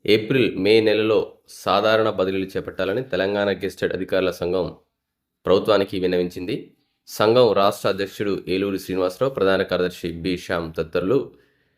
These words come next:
సీఎం, ఉప ముఖ్యమంత్రి కార్యాలయంలో ఉన్నతాధికారులకు, ప్రభుత్వ ప్రధాన కార్యదర్శికి బుధవారం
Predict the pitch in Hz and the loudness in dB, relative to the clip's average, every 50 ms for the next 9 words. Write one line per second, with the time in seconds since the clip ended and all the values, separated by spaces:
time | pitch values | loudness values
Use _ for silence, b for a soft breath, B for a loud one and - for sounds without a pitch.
0 | b b b b _ _ _ - - - 117 113 117 123 131 - - - - - | b b b b _ _ _ -16 -8 -4 0 2 4 4 2 0 -4 -4 -2 0
1 | 107 107 110 - - 104 101 98 104 98 - 98 95 98 95 92 92 92 98 131 | 0 0 0 0 0 0 0 0 -2 -4 -2 0 0 2 2 2 2 0 0 0
2 | 127 87 95 95 95 95 92 92 95 - 95 92 92 92 90 - 143 - 90 92 | -2 0 0 0 0 0 0 0 -2 -2 -2 -2 -2 -2 -2 -4 -2 0 2 0
3 | 90 90 - 101 - - 92 90 90 92 90 - 90 90 87 90 85 87 - - | 2 2 -2 -4 -2 0 0 2 2 0 0 0 -2 -2 0 -2 -4 -6 -8 -10
4 | - 90 85 87 92 98 101 107 107 87 80 | -10 -8 -4 0 2 4 4 4 2 0 -2